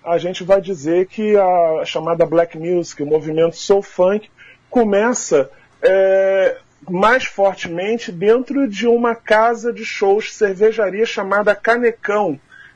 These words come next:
que muito recentemente deixou de existir, é, no bairro de Botafogo,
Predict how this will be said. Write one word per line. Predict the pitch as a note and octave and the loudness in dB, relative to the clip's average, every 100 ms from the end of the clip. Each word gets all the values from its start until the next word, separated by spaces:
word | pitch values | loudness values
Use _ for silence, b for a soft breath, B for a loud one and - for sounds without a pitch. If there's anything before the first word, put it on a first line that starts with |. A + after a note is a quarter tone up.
| _ | _
que | E3 D#3 | -6 -6
muito | D#3+ F3 G3 | -6 -6 -4
recentemente | E3+ D#3+ E3+ E3 D#3+ E3 D#3+ | -4 -2 -2 0 -2 0 0
deixou | D#3+ - D#3+ D#3 | 0 2 2 2
de | E3+ | 2
existir, | E3+ G3 - - F#3 F#3+ - B B - | 0 -2 -2 0 0 0 -8 B B 0
é, | D#3+ F3 F3 F3 | 2 4 4 2
no | F3+ | -2
bairro | E3+ F3 F3 F#3 F3 | 0 2 2 -2 -8
de | D#3 | -10
Botafogo, | D#3+ E3 A3 A3 F3 - F#3 A3 G#3+ C#3+ | -2 2 2 0 -6 -4 2 2 0 -6